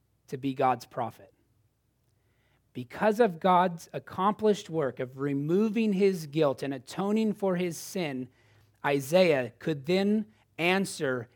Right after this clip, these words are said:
"Here am I, send me." Going from "Woe is me" to "Send me,"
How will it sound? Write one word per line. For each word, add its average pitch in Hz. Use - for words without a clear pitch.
"Here 180
am 165
I, 135
send 151
me." 123
Going 208
from 156
"Woe 214
is 175
me" 151
to -
"Send 214
me," 117